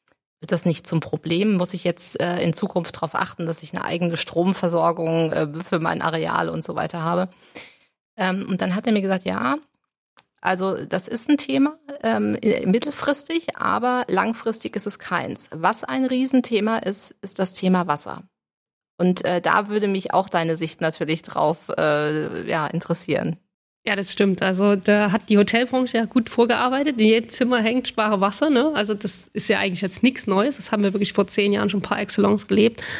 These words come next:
Speaker 2: Aber man merkt halt schon, dass die Wasserversorgung, also wenn wir jetzt an Städte denken, Frankfurt, man hat den Main, aber kann ich Mainwasser nutzen?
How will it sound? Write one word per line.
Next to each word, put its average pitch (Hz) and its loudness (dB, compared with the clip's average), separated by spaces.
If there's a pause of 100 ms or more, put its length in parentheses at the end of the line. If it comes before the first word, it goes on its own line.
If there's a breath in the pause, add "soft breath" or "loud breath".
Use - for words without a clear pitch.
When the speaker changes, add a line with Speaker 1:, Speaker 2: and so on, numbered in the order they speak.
(120 loud breath)
Speaker 2:
Aber 202 4
man 202 8
merkt 208 2
halt 220 -2
schon, 240 2
dass 208 2
die 202 4 (380 loud breath)
Wasserversorgung, 247 2
also 202 2
wenn 208 6
wir 214 6
jetzt 208 0
an 202 4
Städte 214 0
denken, 226 0
Frankfurt, 240 0
man 214 2
hat 214 2
den 220 4
Main, 214 2
aber 196 -2
kann 208 -2
ich 202 -4
Mainwasser 208 0
nutzen? 220 0